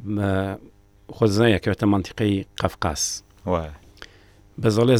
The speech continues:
Speaker 1: زمانەکەیان بەشێکە لە زمانە ئێرانیەکان. زمان-،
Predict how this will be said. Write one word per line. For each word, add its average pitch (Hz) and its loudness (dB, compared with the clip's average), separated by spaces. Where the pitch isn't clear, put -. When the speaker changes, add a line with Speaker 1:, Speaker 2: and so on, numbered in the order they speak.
Speaker 1:
زمانەکەیان 113 2
بەشێکە 117 0
لە 104 2
زمانە 98 4
ئێرانیەکان. 95 0
زمان-، 87 -4